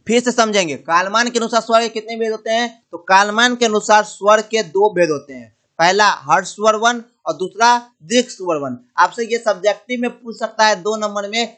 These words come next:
कि कालमान के दृष्टि से कितने भेद, स्वर के कितने भेद होते हैं, सभी के परिभाषित करें। तो हम लोग लिखेंगे कालमान की दृष्टि से स्वर के मुख्यतः दो भेद होते हैं, पहला हर्ष स्वर वर्ण, दूसरा दीर्घ स्वर वर्ण। हर्ष स्वर वर्ण किसको बोलते हैं? उच्चारण के कालमान को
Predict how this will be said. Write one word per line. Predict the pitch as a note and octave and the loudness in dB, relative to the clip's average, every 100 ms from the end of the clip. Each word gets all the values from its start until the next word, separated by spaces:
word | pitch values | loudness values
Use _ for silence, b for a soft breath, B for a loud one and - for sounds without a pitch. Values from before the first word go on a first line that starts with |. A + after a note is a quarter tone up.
| _ | _
कि | F#3+ | -20
कालमान | - G3 G#3 G#3+ A3 A3 | -2 2 2 0 -4 -4
के | G#3 | -8
दृष्टि | E3+ G#3 - A3 G#3 | -2 -2 -2 -10 -8
से | G3+ | -8
कितने | G3 - A3 | -8 -10 -6
भेद, | G#3+ | -6
स्वर | G#3 - G#3 | -6 0 0
के | G#3+ | 0
कितने | G#3+ - A3 | -8 -12 -16
भेद | G3+ G3+ | -12 -8
होते | G3+ G#3+ | -8 -4
हैं, | G#3+ A3 A3 _ | -4 -4 -6 _
सभी | _ F#3+ A3+ | _ -4 -2
के | A#3 | -2
परिभाषित | A3 G3 F#3 F3+ G3 - | -2 -2 0 0 0 -8
करें। | E3 C#3 | -10 -12
तो | D3 | -12
हम | D3+ | -12
लोग | F3+ F3 | -8 -8
लिखेंगे | F#3+ A#3 A#3+ | -6 -6 -8
कालमान | A#3+ F#3+ F3+ G3 A3 A3 | -6 -4 -4 -2 -6 -6
की | G3 | -8
दृष्टि | F3 F#3+ - G3+ A3+ | -4 -6 -6 -10 0
से | A#3+ A#3+ b _ | 0 0 b _
स्वर | - G3 A#3 A#3+ | -8 2 2 2
के | A3+ | -2
मुख्यतः | G3 F#3 - G#3 G3 | -4 -6 -2 0 0
दो | C3 D#3+ G3 G3+ | 0 -2 0 0
भेद | G3+ | 0
होते | G#3 G#3 | -2 0
हैं, | G#3+ A3 - _ _ - | 0 0 -6 _ _ -2
पहला | G3+ A3 G3+ | 4 6 4
हर्ष | D3 D3+ F#3 | 2 0 -2
स्वर | - G#3 G#3 | -2 -2 0
वर्ण, | A3+ A#3 - _ D#3+ | 0 0 -6 _ -12
दूसरा | F3+ A#3 B3+ B3 _ D#3 | -4 2 2 0 _ _
दीर्घ | D#3+ B3+ G3 | -4 -4 -4
स्वर | - E3 C3+ | -6 -4 -4
वर्ण। | B2 A2 _ _ _ F#3+ | -6 -14 _ _ _ 2
हर्ष | A#3 | 2
स्वर | - A#3 | -4 -6
वर्ण | A#3 A3+ | -6 -8
किसको | A3+ A#3+ | -8 -6
बोलते | G#3+ A3 A#3 | -6 -6 -4
हैं? | B3 B3 _ _ | -6 -6 _ _
उच्चारण | G#3+ - - G#3+ A3+ A#3+ | -12 -10 0 2 2 -2
के | A#3+ | -4
कालमान | A3 G3 G3 G3+ G#3 G#3 | -2 0 0 0 -4 -2
को | A#3 B3+ B3 | 0 0 -2